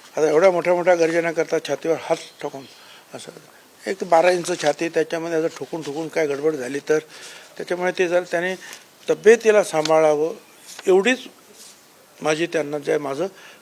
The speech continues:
त्यांना सांगणं आहे. तुम्ही तुमची जी लढाई लोकशाही मार्गाने लढा, काय, पण तुम्ही अरे म्हटलं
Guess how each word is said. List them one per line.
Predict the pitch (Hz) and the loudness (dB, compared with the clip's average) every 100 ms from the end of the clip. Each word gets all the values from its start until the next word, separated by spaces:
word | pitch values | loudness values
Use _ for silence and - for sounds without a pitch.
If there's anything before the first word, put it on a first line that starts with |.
| - | -14
त्यांना | 139 151 | -10 -8
सांगणं | - 117 123 139 | -6 -6 -6 -10
आहे. | - - - - - - - - _ - - - - - - | -10 -14 -12 -12 -16 -16 -20 -20 _ -20 -18 -12 -12 -12 -12
तुम्ही | 185 208 | -6 -6
तुमची | 220 170 - 233 | -6 -12 -10 -8
जी | 208 | -6
लढाई | 196 160 196 302 - | -4 -2 -4 -4 -10
लोकशाही | 180 175 - 196 | -8 -8 -2 0
मार्गाने | 185 165 160 165 156 151 | 2 2 2 0 -2 0
लढा, | 143 135 117 - - - - - - | 0 2 -2 -12 -20 -20 -20 -20 -10
काय, | 147 214 - - - - | -8 -8 -12 -20 -20 -4
पण | 202 202 | -4 -4
तुम्ही | - 214 220 240 226 - - - - - - - - - - - | -6 -4 -2 -4 -6 -18 -20 -20 -20 -20 -20 -20 -20 -20 -12 2
अरे | 190 254 | 8 8
म्हटलं | 233 208 | 6 0